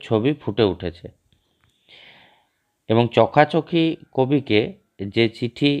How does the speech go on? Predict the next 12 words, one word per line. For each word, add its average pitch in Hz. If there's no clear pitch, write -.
দিয়েছে, 131
সেই 127
চিঠিতে 131
তিনি 120
বালুচরের 127
খবর 117
জানতে 104
পেরেছেন 120
এবং 113
সেই 143
চিঠিতে 131
কবি 98